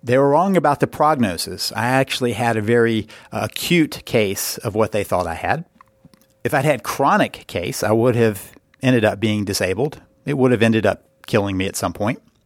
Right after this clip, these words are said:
But because it was acute, I just was miserable for about eight months. And then it burned through and I was okay.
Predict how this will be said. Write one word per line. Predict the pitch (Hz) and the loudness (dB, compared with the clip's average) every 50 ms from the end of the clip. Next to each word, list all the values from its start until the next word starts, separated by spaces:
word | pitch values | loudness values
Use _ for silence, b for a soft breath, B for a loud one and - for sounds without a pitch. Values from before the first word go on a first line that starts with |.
| B B B B B B B B B B B | B B B B B B B B B B B
But | B 139 | B 0
because | 123 131 - 180 196 196 | 0 0 0 0 0 0
it | 196 185 | 0 0
was | 143 147 120 113 | 0 0 0 0
acute, | 123 123 - - 233 196 151 - - | 0 0 0 0 0 0 0 -2 -2
I | - 117 | -4 -2
just | 107 135 143 - - | 0 0 -2 0 2
was | 123 117 104 110 | 0 0 2 2
miserable | 110 110 107 123 135 131 127 113 95 95 90 90 98 110 101 | 2 2 2 2 2 2 2 0 2 2 2 2 2 0 -2
for | - - - 117 110 107 110 110 110 113 - - | -6 -6 -2 0 2 2 4 2 2 0 0 -2
about | 123 113 143 151 151 | 0 2 2 4 4
eight | 143 147 120 | 2 2 2
months. | 123 127 117 90 - - - - - - _ _ _ _ _ _ _ _ _ _ _ _ _ _ _ _ - | 0 0 -2 -2 -8 -10 -8 -8 -8 -10 _ _ _ _ _ _ _ _ _ _ _ _ _ _ _ _ -6
And | - 117 117 | -2 -2 0
then | 113 123 127 135 135 | 2 4 4 4 4
it | 131 113 98 | 2 2 4
burned | 117 117 123 131 131 | 4 4 4 4 2
through | - 113 113 113 120 | 2 2 4 4 4
and | 123 107 | 4 2
I | 104 107 | 2 0
was | 104 98 117 | 0 2 0
okay. | 113 - - - - - - | 0 0 -2 -6 -8 -8 -10